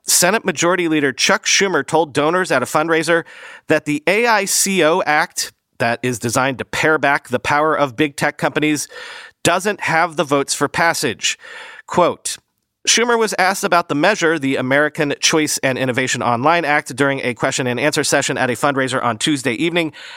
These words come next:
at Bistro Bees, a restaurant near Capitol Hill. He called the bill a high priority, but said the Senate doesn't have the sixty votes needed to approve it. Schumer had previously affirmed that he was working with the legislation's lead Democratic sponsor in the Senate,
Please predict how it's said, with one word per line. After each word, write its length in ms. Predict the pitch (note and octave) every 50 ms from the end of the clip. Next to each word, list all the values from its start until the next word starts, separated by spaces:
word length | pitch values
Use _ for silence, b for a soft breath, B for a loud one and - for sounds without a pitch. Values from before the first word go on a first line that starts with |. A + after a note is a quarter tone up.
| B B B B B
at 240 | - E3+ E3 -
Bistro 460 | - D#3 D3 - - D#3 C#3 A#2 G2 -
Bees, 540 | G#3 A#3 A3 F#3+ D#3 A#2 F2 E2+ - - - _ _ _ _ -
a 120 | A#2+ A2+
restaurant 400 | G#2+ A2+ A2+ - - B2+ A2+ -
near 120 | A#2 A2+ A#2
Capitol 320 | - C#3+ A#2+ - G#2+ G#2+
Hill. 380 | G#2+ D#3+ F#3+ E3 B2+ G2 D#2 - B B B B B B
He 100 | E3 E3
called 320 | - - G#3+ C4 C4+ A3+
the 60 | A3
bill 300 | E3 D#3 F#3+ F#3+ F#3+ F3+ -
a 80 | D3+ C#3+
high 240 | B2 - G#3 A#3+ C4+
priority, 500 | - - F#3 F3+ G3 G#3 G3 D#3+ C#3+ C#3
but 200 | B2+ C#3 C#3 -
said 220 | - F#3+ F#3 D#3+
the 100 | D3+ D3
Senate 340 | - - F3+ G3 A#3 A3 -
doesn't 260 | F3+ F3 F3 F3+ -
have 300 | - D#3 D3+ D#3+ D3 C3+
the 80 | A#2 B2
sixty 360 | - - G3+ - - - G3+
votes 280 | D3+ D3+ D3+ D3+ -
needed 280 | B2+ B2+ B2+ B2 C3 B2
to 100 | - C#3
approve 320 | B2+ B2 - - F3+ F#3 F#3+
it. 180 | C#3 F2+ - B B B B B B B B
Schumer 320 | - - D3+ D3 C#3 C3
had 120 | D3 C3+
previously 420 | - - D#3+ D#3 D#3 D3+ - D#3 C#3
affirmed 320 | C3 - - D3 C#3+ C#3 C3+
that 100 | B2 C3
he 80 | D3+
was 140 | C#3+ C#3 B2
working 280 | C3+ C#3+ C#3+ D3+ C#3 C3
with 160 | B2+ B2 -
the 140 | C3 B2+ B2+
legislation's 760 | A#2+ C3 C3+ C3 C3+ - - C#3 C3 - - B2+ A2 - - -
lead 260 | B2+ C#3 D3 D3 B2
Democratic 460 | - C#3+ C3 B2+ - C#3+ B2+ A#2 -
sponsor 360 | - - D3 C#3+ - - C#3
in 140 | G#2+ B2 B2
the 60 | A#2+
Senate, 360 | - - D3+ C3+ C3 B2 -